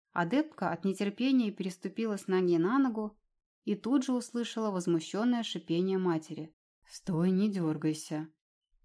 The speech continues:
Девушка замерла, стараясь даже не дышать. Сквозь частокол длинных ресниц было плохо видно.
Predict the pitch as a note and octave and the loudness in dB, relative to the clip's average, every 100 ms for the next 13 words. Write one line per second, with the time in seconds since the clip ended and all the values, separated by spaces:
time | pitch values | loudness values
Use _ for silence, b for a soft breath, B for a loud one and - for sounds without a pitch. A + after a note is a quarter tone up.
0 | _ _ _ _ _ - F3 A#3+ C4+ - | _ _ _ _ _ -10 -2 0 0 -2
1 | F#3 F3+ F3+ E3+ E3+ A3 C4 - F#3+ F3 | -4 2 2 2 0 -2 -4 -4 -2 2
2 | G3+ A3 F#3 F#3 G3 G3 F#3 F#3 - D#3 | 2 0 -2 -2 0 -2 -2 -4 -4 -6
3 | C3+ _ _ _ _ - - G#3 B3+ - | -8 _ _ _ _ -20 -2 0 0 -2
4 | F#3 - G3 A#3+ A#3 G3 G#3 G3 F#3 F#3 | -6 -4 -2 0 0 0 2 0 0 -4
5 | F3 A3+ C#4 G#3+ F#3 F#3 F3 G3+ B3 A3+ | -2 0 0 0 -2 -2 -2 -4 -4 -4
6 | G3+ E3+ D3 C#3 | -2 0 0 -2